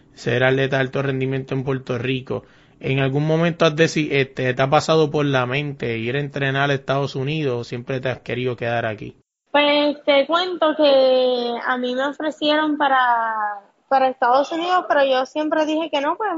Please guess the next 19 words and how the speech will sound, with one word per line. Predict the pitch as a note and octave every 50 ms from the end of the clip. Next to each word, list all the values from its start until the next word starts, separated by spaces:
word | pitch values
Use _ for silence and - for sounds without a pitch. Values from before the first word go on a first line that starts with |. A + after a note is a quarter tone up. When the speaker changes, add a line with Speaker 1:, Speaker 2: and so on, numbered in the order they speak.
| - - -
Speaker 2:
eh, | C#4+ C#4+ D4 D4+ D4 D4 - _ _ _ _ _ _ _ -
no | C#4 D4+ D#4
es | E4 E4+
lo | E4+ E4 D4
mismo | C#4 D4 D#4 F4 E4+ E4+ E4
representar | D#4+ D#4 C#4+ D4+ D4+ C#4+ - - C#4 C4 B3 - B3 B3 C4
a, | C#4 C#4+ C#4+ C#4+ C#4 C4 B3+ B3 B3 C4 C4
a |
Estados | C4 - - B3 B3+ C4 B3+ -
Unidos | C4+ C4 C4+ C4+ C4+ C4+ C4 C4
que | - C#4+
a | C4
Puerto | B3 C4+ B3+ B3 A#3+ B3+ B3+
Rico. | B3 C#4 D4+ F4 F4 - D4 C#4+ C#4+ C#4 - _ _ _ _ _ _ _ _ _ _ _ _ _ _ _ _ _ _ _ -
Y, | C#4+ C#4+ C#4+ C#4 C#4
pues, | A#3+ C#4+ C#4 B3+
de | A#3 C4
verdad | B3+ B3+ A#3+ A#3+ A#3 B3 B3+ -
que | D#4+ D#4+ D#4+ D#4 C#4+ C4+ C4 B3+ B3 A#3+ A#3 A#3 A3+ A3+ G#3+ G#3 G3+ G3+ G3+ G#3